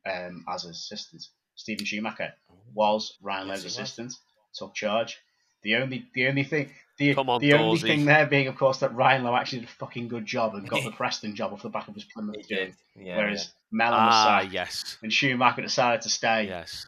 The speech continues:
Speaker 1: at Plymouth, and he's now won the league against all the odds, considering some of the big hitters
Speaker 2: Mm.
Speaker 1: down there, including second place Ipswich, who have absolutely ramped the league as well at ninety-eight points. Ninety-eight points and still come
Speaker 2: Ugh.
Speaker 1: second.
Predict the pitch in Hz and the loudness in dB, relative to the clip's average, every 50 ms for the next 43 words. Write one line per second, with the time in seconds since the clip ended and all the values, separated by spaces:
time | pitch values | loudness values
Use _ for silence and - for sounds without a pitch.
0 | _ _ - 92 - - 120 110 107 98 - 117 113 110 104 110 101 101 104 104 | _ _ -6 -6 -4 -4 -4 -4 -2 -4 -4 -4 -4 -4 -2 -2 -2 -2 -2 -4
1 | 104 104 107 110 110 110 107 101 101 101 - - 113 110 123 117 110 110 - - | -4 -2 -2 0 2 2 2 2 0 -2 -2 -4 0 0 0 0 0 -4 -6 -4
2 | 139 143 147 139 127 101 90 95 101 - - - 110 - 104 107 110 101 101 98 | -2 -2 -2 -2 -2 -2 -2 -4 -4 -8 -10 -10 -10 -10 -8 -8 -10 -10 -10 -8
3 | 95 107 104 101 - 107 - 110 104 92 101 95 98 101 98 92 92 92 95 - | -6 -6 -6 -2 -4 -4 -4 -4 -4 -4 -2 -2 -2 -4 -6 -6 -8 -8 -10 -12
4 | _ _ _ _ _ _ _ _ _ _ - 113 110 - - 117 113 101 104 101 | _ _ _ _ _ _ _ _ _ _ -8 -8 -8 -6 -6 -6 -4 -4 -6 -4
5 | - - 110 - 107 101 107 104 101 104 110 107 - - 104 - - - - 107 | -4 -6 -6 -6 -8 -6 -6 -6 -4 -4 -4 -4 -4 -8 -8 -6 -6 -6 -6 -4
6 | 104 104 98 104 98 - - - 104 85 92 101 107 101 92 101 101 _ - 101 | -6 -4 -4 -4 -4 -4 -8 -10 -10 -10 -8 -6 -4 -4 -4 -4 -8 _ -10 -8
7 | 98 95 95 101 98 - 101 95 95 101 98 92 104 - - 98 90 - - 98 | -8 -8 -8 -10 -8 -8 -6 -6 -6 -8 -10 -12 -12 -12 -12 -12 -12 -14 -16 -16
8 | 92 90 - - _ _ _ _ 165 160 170 175 170 - - 160 147 143 - - | -16 -16 -20 -20 _ _ _ _ -2 -2 -2 -2 -6 -6 -6 -6 -6 -6 -4 -4
9 | 127 113 107 101 - - - - 98 92 - - - - 95 92 - - 92 90 | -4 -4 -4 -8 -10 -14 -16 -16 -18 -18 -18 -18 -14 -10 -10 -10 -10 -12 -18 -20